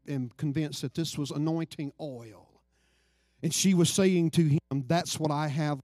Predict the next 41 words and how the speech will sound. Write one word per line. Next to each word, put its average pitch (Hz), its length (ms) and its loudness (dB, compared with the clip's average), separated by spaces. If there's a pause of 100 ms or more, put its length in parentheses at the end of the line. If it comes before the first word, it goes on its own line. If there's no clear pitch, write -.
left." 123 120 -6
You 196 80 4
know, 180 100 4
I 208 140 0
can, - 160 -2 (260)
I 196 100 -2
can 185 160 0
only 202 320 0
imagine 156 680 -2 (960)
in 180 160 0
this, 151 200 -4 (100)
in, 156 340 -4
in 156 260 -6 (160)
this 180 160 0
story 185 500 -4
and 165 80 -2
in 165 120 -4
this 165 240 -6
narrative, 147 580 -6
and, 123 220 -12 (200)
and 147 80 -4
I'm 202 160 0
not 160 200 -2
a - 20 -6
very 143 240 -2
good 135 300 -2
actor, 139 480 -8
but 135 160 -4
I, 139 40 -6 (200)
I 190 180 2
can, 160 240 -2 (140)
I 202 140 0
can 175 180 -2
almost 180 420 -2
imagine 156 460 -4
seeing 160 400 -4
her 147 360 -4 (320)
going 160 540 0
through 147 420 0 (300)
her 151 140 -4
house 143 640 -6